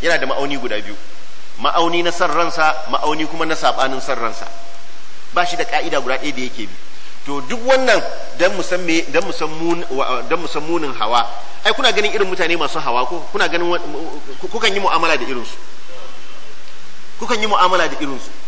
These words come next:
Wanda shi babu abin da ya sani sai abin da yake ransa yake so. To kaga duk wanda ya yi mu'amala da wannan ya san kan cewa bai mu'amala da mutum ba.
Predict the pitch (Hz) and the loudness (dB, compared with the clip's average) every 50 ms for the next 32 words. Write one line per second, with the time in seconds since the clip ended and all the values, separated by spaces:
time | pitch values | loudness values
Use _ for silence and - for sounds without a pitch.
0 | - - 185 220 220 190 - - - 202 208 165 208 202 208 196 - 143 - - | 0 0 0 0 2 0 0 0 0 0 0 0 2 2 2 2 2 0 0 0
1 | 226 220 190 185 180 - 190 165 147 - 165 - - 135 156 160 151 143 143 - | 0 0 0 0 0 0 0 0 0 0 0 0 0 -2 -2 -2 -2 -2 -2 0
2 | - 131 135 139 127 - 127 117 120 - - 104 - - 92 - - - - - | 0 0 0 0 0 0 -2 -2 -2 -2 -2 -2 -2 -2 -2 -2 0 0 0 0
3 | - - - - - - - - - - - - - - - - 131 - 170 180 | 0 0 0 0 0 0 0 0 0 0 0 0 0 -2 -2 -2 0 0 0 0
4 | 170 180 185 196 233 226 214 240 247 240 196 180 170 175 175 165 - - 147 156 | 0 0 0 -2 -2 -2 0 -2 0 0 2 2 2 2 2 0 0 0 0 0
5 | 156 147 135 - 120 117 113 120 127 127 127 131 143 147 - 156 151 165 151 - | 0 0 0 0 -2 -2 -2 -2 -2 -2 0 0 0 -2 -2 -2 -2 -2 -2 -2
6 | 147 131 123 117 120 - 151 180 175 156 131 117 110 107 - - 123 104 - | -2 -2 -2 -2 -2 -2 -2 0 0 0 0 0 0 -2 -2 -2 -2 -2 -2